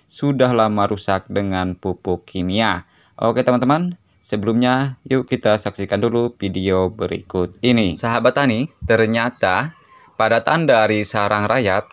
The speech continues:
terdiri dari karbohidrat sebesar tiga koma enam belas persen, abu empat koma sembilan belas persen,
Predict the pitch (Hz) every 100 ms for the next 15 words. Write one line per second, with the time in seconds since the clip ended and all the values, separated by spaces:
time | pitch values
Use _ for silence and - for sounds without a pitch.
0 | - 110 107 104 110 104 104 107 104 104
1 | 98 95 98 113 113 135 147 - - 107
2 | - 98 98 98 - 110 104 123 131 110
3 | 101 98 98 95 95 92 95 - 87 95
4 | 104 226 _ _ _ _ - - - 120
5 | 113 117 131 135 110 104 107 104 - 101
6 | 101 101 - 98 98 95 98 - - -
7 | 113 135